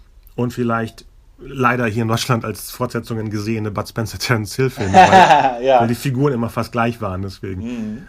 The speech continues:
Speaker 1: Oder, oder die große Louis-Reihe, wo alle
Speaker 2: Ja.
Speaker 1: Figuren von Louis Define Louis genannt worden sind. Oder ab und zu mal Balduin auf den Postern. Die
Speaker 2: Ja,
Speaker 1: hießen
Speaker 2: das
Speaker 1: gar nicht
Speaker 2: stimmt.
Speaker 1: im Original so.
Speaker 2: Mhm.
Speaker 1: Ja, egal, das ist eine andere Sache. Obwohl, das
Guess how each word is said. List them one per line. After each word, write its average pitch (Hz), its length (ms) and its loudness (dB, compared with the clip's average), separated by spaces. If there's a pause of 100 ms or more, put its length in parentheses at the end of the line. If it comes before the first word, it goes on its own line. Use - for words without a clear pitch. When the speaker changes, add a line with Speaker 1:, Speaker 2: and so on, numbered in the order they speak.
Speaker 1:
Oder, 143 240 2
oder 131 160 0
die 120 220 -2
große 123 360 0
Louis-Reihe, 104 840 0 (180)
wo 117 220 -2
alle 127 180 2
Speaker 2:
Ja. 185 180 6
Speaker 1:
Figuren 147 220 2
von 135 160 0
Louis 135 140 2
Define 123 360 -2
Louis 160 400 0
genannt 101 360 -6
worden 101 180 -4
sind. 92 200 -6
Oder 123 380 -4
ab 127 160 -6
und 127 80 -8
zu - 80 -12
mal 120 140 -4
Balduin 95 720 -4
auf - 100 -12
den 104 160 -8
Postern. 92 400 -10 (160)
Die 120 80 0
Speaker 2:
Ja, 156 140 4
Speaker 1:
hießen 175 120 4
Speaker 2:
das 107 60 0
Speaker 1:
gar 107 80 0
nicht 101 80 -6
Speaker 2:
stimmt. 98 120 -6
Speaker 1:
im 101 40 -2
Original 95 340 -4
so. 90 200 -12 (240)
Speaker 2:
Mhm. 135 540 -8 (100)
Speaker 1:
Ja, 127 160 -2 (320)
egal, 117 260 0
das 104 140 -8
ist 107 80 -10
eine 123 100 -2
andere 104 200 -6
Sache. 92 200 -10 (680)
Obwohl, 175 360 0
das 107 100 -2